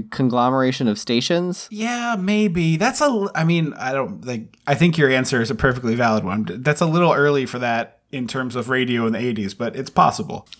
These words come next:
Speaker 1: Um, so they see Dad off, and then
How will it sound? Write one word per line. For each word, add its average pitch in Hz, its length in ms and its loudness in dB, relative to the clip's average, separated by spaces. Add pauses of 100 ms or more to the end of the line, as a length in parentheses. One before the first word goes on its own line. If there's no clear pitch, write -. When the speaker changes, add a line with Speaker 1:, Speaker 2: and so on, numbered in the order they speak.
(120)
Speaker 1:
Um, 104 320 0 (880)
so 135 520 2
they 143 400 2
see 143 300 2
Dad 123 320 2
off, 107 480 2 (220)
and 113 180 4
then 107 460 2